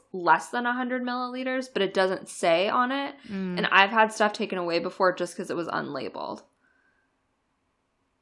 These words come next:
Speaker 2: That's
Speaker 1: So,
Speaker 2: ridiculous.
Speaker 1: or it's like, I have this much left in something, but it's, like,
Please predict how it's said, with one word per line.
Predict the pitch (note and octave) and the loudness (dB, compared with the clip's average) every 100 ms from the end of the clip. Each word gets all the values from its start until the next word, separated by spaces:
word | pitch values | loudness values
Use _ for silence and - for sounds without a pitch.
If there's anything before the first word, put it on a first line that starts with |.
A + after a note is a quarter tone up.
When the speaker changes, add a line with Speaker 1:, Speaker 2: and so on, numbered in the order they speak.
| _ _ _ - | _ _ _ -12
Speaker 2:
That's | A#3 - | -12 -10
Speaker 1:
So, | |
Speaker 2:
ridiculous. | A3+ F#3 D#3 C3+ A2 - - - _ - | -6 0 2 2 -2 -8 -16 -20 _ 6
Speaker 1:
or | G#3+ A3+ A3 | 10 12 10
it's | G#3+ G#3+ | 6 4
like, | F#3 F3 - - | 2 2 -4 2
I | G3 | 4
have | F#3+ F#3+ F3+ | 10 8 8
this | E3+ F3 - | 2 2 2
much | F#3+ F#3 | -2 2
left | E3+ E3+ G3+ | 4 4 2
in | G3 | -4
something, | F#3+ F#3+ G3+ G3 G3 | -4 -4 -4 -4 -2
but | F3+ E3 | 0 2
it's, | F#3+ - | 0 0
like, | E3 D3+ - | 2 2 -4